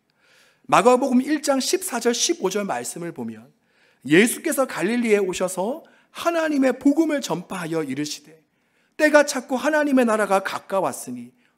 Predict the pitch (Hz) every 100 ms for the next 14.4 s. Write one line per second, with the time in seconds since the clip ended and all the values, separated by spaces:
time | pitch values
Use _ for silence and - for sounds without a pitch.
0 | - 185 170 147 131 139 180 294 _ _
1 | _ 214 247 277 262 254 247 165 156 330
2 | 240 151 113 - - _ _ _ _ _
3 | _ _ - - - _ _ 285 311 294
4 | 170 127 - 147 123 135 151 _ _ _
5 | _ - 294 294 269 254 254 302 285 262
6 | 254 226 214 208 202 202 - 302 294 262
7 | 226 240 240 240 - 294 - 294 262 233
8 | 226 240 196 156 202 262 277 302 285 226
9 | 214 208 214 175 156 175 294 - - 233
10 | 226 240 220 202 208 - 294 233 214 _
11 | - - _ _ _ _ - 339 320 302
12 | - - 415 403 427 - - 311 294 214
13 | 190 151 147 151 240 - - - 277 -
14 | 180 - 139 _